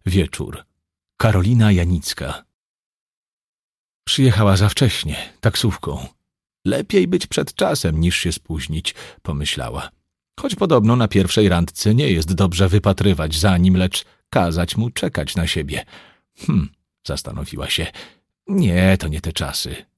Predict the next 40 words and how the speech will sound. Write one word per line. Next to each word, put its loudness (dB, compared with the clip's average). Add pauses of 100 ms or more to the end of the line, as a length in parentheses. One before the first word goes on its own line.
(140)
Tym -4
bardziej, 2
że 0
nasza 0
znajomość 0
nie 2
jest -6
tak -8
do 2
końca -2
pierwsza. 0 (680)
A -8
może -2
wcale -2
by 2
na 0
nią 4
nie 2
czekał, -6
tylko -6
poderwał -2
inną, 0 (560)
całkiem -8
jak -10
kiedyś?” -4 (960)
Tak, -4
dobrze 4
zrobiła, 2
że -2
przyszła -2
tak -6
wcześnie, -2
zwłaszcza 0
że 2
ładnych 2
dziewczyn 0
w -6
Świtezi 0
nie 4
brakowało. 0